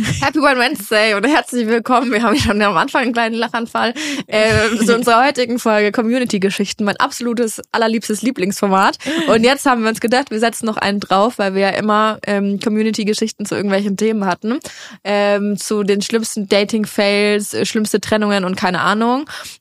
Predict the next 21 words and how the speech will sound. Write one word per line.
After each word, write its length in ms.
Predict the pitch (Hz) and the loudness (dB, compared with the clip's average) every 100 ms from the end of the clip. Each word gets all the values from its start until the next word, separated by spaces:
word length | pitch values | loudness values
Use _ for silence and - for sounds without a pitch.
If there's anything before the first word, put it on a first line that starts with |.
| - | -4
Und 240 | 214 185 - | -4 -4 -2
erst 240 | 226 247 | 0 2
dachten 240 | 254 233 226 | 0 0 -2
wir, 80 | |
okay, 220 | 214 226 226 | 0 2 0
wir 80 | 226 | 0
müssen 260 | 233 233 | -2 -2
in 100 | 208 | -2
das, 160 | 208 185 | -2 -2
dieses 300 | 220 196 190 | -2 -4 -2
Format 320 | 214 208 208 | 0 2 0
irgendwie 220 | - 208 202 | 0 -2 0
mal 180 | 202 | 0
ein 60 | 196 | 0
bisschen 260 | 208 - 202 | -2 -4 -4
Positivität 720 | 214 208 190 196 185 247 233 | -2 -2 -2 -4 -2 -2 0
reinbringen, 460 | 190 185 185 214 208 | 0 0 -2 -2 0
weil 120 | 185 | 0
alles 200 | - 208 | 0 0
hat 160 | 214 - | -2 0
alles 280 | 196 202 | -4 -4